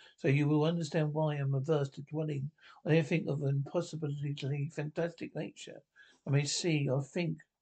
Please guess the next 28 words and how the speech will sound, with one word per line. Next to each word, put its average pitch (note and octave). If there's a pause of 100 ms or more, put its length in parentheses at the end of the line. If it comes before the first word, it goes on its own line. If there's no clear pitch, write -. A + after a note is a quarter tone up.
(120)
that B2+
I C3+
have B2+
seen." C3 (800)
"But C3
what D3+
did E3
you F#3
see?" C3+
persisted C3+
Van B2+
Cleary. B2 (840)
What D#3
I D#3+
thought F#3+
I C#3+
saw C#3
was C#3+
something F3+
of D3+
the C#3
so E3+
extraordinary D#3 (320)
and B2+
no D#3+
really E3
sane D#3+
man D3